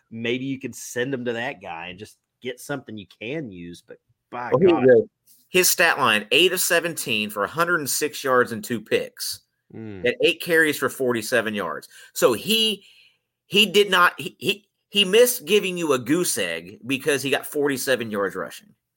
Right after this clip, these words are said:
Speaker 1: Mm-hmm. And really, that was it. That was the difference. He
Speaker 2: Yeah.
Speaker 1: had four point nine four fantasy points. So that was really the rushing.
Speaker 2: But you know what?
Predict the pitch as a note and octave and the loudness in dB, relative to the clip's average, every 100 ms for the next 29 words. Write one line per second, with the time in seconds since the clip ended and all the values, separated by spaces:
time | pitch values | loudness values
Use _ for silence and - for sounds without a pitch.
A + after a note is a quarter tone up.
0 | _ G#2 G2+ G2 F#2+ - C3+ C3+ _ _ | _ -20 -16 -16 -16 -14 -14 -14 _ _
1 | _ _ _ _ _ _ _ _ _ _ | _ _ _ _ _ _ _ _ _ _
2 | _ _ D#3 D3 A#2+ C3+ G3+ C3+ A#2+ B2+ | _ _ -2 -2 0 2 2 2 0 -4
3 | _ _ - G2+ B2 C3+ B2+ E3 E3 A2 | _ _ -8 -4 -4 -4 0 0 0 -4
4 | A#2 A#2 B2+ D3+ E3 A2 - A#2+ A#2+ - | -8 -8 -4 -4 -4 -6 -6 -4 -4 -8
5 | C#3+ D3 - D#3 D3 B2+ C3 D3+ D3+ C#3 | -2 -2 -2 -6 -6 -8 -6 -6 -6 -8
6 | B2+ D3 D#3+ D3 - C3+ F3 E3+ G#2+ - | -8 -2 0 0 -2 -4 -4 -6 -10 -14
7 | G2 F#2+ - F#3+ A#3 A3+ F#3+ G#3 B3+ B3 | -14 -14 -8 -6 -6 -8 -10 -2 0 0
8 | G#3 B3 G#3+ C4 E4 C#3 F2+ D#2 _ _ | -4 -4 -2 -2 -2 -6 -8 -12 _ _
9 | _ A2+ C3+ C3+ C#3+ E3 E3+ | _ 0 2 4 6 6 6